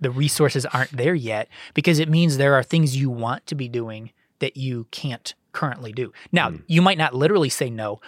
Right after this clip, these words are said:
Speaker 1: but there's at least that "I wish" thought in your mind of, "What would I do if I had twenty percent more financial resources? Where would that go?"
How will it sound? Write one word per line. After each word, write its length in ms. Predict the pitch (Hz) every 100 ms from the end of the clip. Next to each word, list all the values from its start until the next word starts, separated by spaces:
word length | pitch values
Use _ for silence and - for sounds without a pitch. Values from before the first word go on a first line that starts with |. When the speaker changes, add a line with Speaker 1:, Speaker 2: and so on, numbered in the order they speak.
| -
Speaker 1:
but 100 | 156
there's 140 | 156
at 100 | 147
least 260 | 160 160 -
that 200 | 143 - _
"I 140 | 147 135
wish" 440 | 135 156 - - _ _
thought 300 | - 113 - _ _ _ -
in 140 | 160
your 120 | 139 131
mind 400 | 123 117 120 -
of, 420 | 143 120 110 - _ _ _ _ _ _ _ _ _
"What 340 | 165 117 151 196
would 160 | 202
I 100 | 202
do 340 | 139 131 135 135 -
if 200 | 143 143
I 120 | 127
had 340 | 123 143 135 - -
twenty 280 | - 131
percent 380 | 127 131 - 123
more 380 | 135 120 117 - _ _
financial 380 | - 131 127 131
resources? 680 | 151 - - - - - - _ _ _ _ _ _ _ _ -
Where 280 | 127 123
would 140 | 131 131
that 220 | 131 127
go?" 280 | 127 220